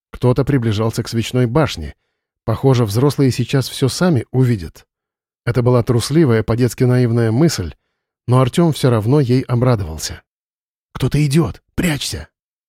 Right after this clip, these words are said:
Он дернул Мирославу за руку, почти силой потащил в темноту подальше от лестницы. Мирослава хотела что-то возразить, но он не дал. «Сейчас его найдут, Мира.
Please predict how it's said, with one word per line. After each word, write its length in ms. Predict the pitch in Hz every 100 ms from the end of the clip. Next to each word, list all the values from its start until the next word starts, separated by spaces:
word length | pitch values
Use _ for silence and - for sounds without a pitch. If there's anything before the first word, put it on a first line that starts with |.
| _ -
Он 200 | 147 127
дернул 340 | 143 143 139
Мирославу 500 | 135 127 143 139 127
за 240 | 117 156
руку, 340 | 127 87 82 76 _ _ _
почти 360 | 127 - - 156
силой 320 | - 160 135
потащил 420 | 131 123 - 135
в 60 | -
темноту 480 | 139 127 123 170
подальше 460 | 156 131 131 123 139
от 140 | 131 151
лестницы. 520 | 117 98 92 76 - _ _ _ _ _ -
Мирослава 440 | 120 120 151 156 147
хотела 340 | 139 151 143
что-то 280 | - 143 131
возразить, 600 | 127 123 123 123 175 127
но 160 | 120 131
он 100 | 127
не 100 | 139
дал. 420 | 139 101 - - _ _ _ _ _ _
«Сейчас 400 | - 123 120 -
его 180 | 135 120
найдут, 380 | 127 139 143 -
Мира. 320 | 131 95